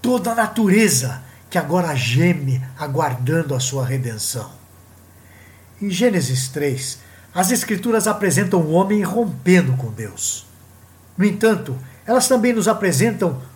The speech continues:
um Deus que, sendo onisciente, busca o homem caído em pecado. Podemos dizer que já vemos nesse ato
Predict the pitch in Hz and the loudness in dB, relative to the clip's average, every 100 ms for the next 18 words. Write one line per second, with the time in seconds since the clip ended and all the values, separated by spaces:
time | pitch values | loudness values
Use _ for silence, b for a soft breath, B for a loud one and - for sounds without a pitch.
0 | - 226 180 220 214 226 - 233 208 220 | -4 -2 2 2 2 0 2 2 2 0
1 | 202 269 - 240 202 185 226 139 143 135 | 0 2 4 4 6 6 4 0 -6 -8
2 | - b b b 147 135 208 330 294 - | -12 b b b -10 -4 4 4 6 4
3 | 220 190 190 180 175 - 156 165 143 135 | 2 4 4 4 2 2 0 -2 -2 -4
4 | 143 127 135 127 107 - - - - b | -4 -6 -4 -4 -6 -12 -20 -20 -20 b
5 | b b b - 220 226 277 180 156 131 | b b b -2 0 2 0 0 0 4
6 | 202 151 131 170 190 214 127 175 202 151 | 4 2 -2 -2 0 0 2 2 2 0
7 | 127 - - - 170 262 - 185 220 220 | -4 -6 -12 -4 2 4 4 2 2 0
8 | - | -8